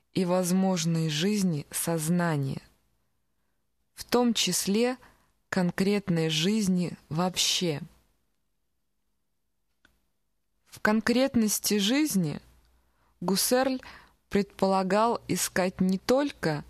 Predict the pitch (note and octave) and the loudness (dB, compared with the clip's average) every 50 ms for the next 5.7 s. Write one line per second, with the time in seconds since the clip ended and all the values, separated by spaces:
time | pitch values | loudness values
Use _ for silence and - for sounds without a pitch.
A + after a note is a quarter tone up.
0 | - - _ _ _ _ - E3 F3 G3 G3+ - - - G#3 G3+ F#3+ F3+ E3 D#3 | -20 -20 _ _ _ _ -4 -2 0 0 2 2 2 2 2 2 2 2 2 0
1 | D#3 D3 - - - E3+ F3 - - - - G#3+ G#3+ G#3 G3+ F#3+ F3+ F3 D#3+ D3 | 0 -2 -4 -4 -4 -4 -4 -4 -6 -2 0 0 2 2 2 2 0 0 0 -2
2 | C#3 C#3 - - - - - - _ _ _ _ _ _ _ _ _ - - F#3 | -4 -4 -8 -12 -16 -18 -20 -20 _ _ _ _ _ _ _ _ _ -4 -2 0
3 | F#3 F3+ F#3+ G3 F#3+ - G3 - - D#3+ E3+ - - - - E3 - - - - | 0 0 0 -2 0 -2 -2 -2 -2 -2 -4 -4 -6 -4 -6 -4 -4 -6 -4 -2
4 | F3+ F3+ F3+ F3 E3+ G3 F#3 F3+ F3+ D#3+ D3 - - - - - E3 E3 E3+ F#3 | 0 0 0 0 0 0 2 2 0 0 -2 -4 -8 -10 -6 -4 -2 0 0 -2
5 | F#3 - - - F#3+ F3+ E3 D3+ - - - - - - | -2 -2 -2 -2 0 -2 -2 -4 -6 -8 -8 -8 -8 -8